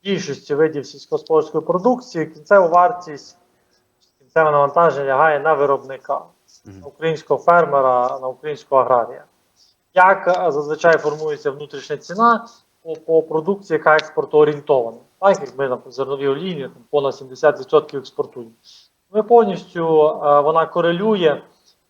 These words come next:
Speaker 1: від ситуації на міжнародному ринку. Тим більше в нас досить відкритий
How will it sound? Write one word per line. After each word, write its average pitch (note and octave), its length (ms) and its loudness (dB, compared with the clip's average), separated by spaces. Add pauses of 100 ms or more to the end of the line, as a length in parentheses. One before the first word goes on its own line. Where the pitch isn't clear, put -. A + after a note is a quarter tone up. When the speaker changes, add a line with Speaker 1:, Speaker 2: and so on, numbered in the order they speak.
(120)
Speaker 1:
від E3+ 160 -12
ситуації F3 600 2
на D#3+ 140 -2
міжнародному D3 600 0
ринку. A#2 380 -8
Тим D#3+ 120 -6
більше E3+ 440 -4
в C3 140 -12
нас C#3+ 360 0
досить - 360 -6
відкритий C#3 600 -2